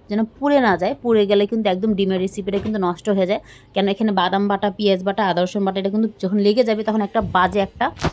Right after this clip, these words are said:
গন্ধ আসে, সেটার জন্য টেস্টটা একদম নষ্ট হয়ে যায়। তো এই দেখতে পাচ্ছেন কি সুন্দর আমি কষিয়ে নিচ্ছি। তো আমার মতন কে কীরকম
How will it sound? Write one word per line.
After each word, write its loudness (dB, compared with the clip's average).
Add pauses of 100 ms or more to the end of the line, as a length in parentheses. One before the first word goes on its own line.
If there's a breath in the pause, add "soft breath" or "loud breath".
(140)
গন্ধ 2
আসে, 0 (240 loud breath)
সেটার -4
জন্য -2
টেস্টটা 0
একদম 0
নষ্ট -2
হয়ে -2
যায়। -8 (640 soft breath)
তো -2
এই -2
দেখতে -2
পাচ্ছেন -2
কি -10
সুন্দর 0
আমি 2
কষিয়ে 0
নিচ্ছি। -4 (180)
তো 0
আমার 2
মতন -4
কে -2
কীরকম -4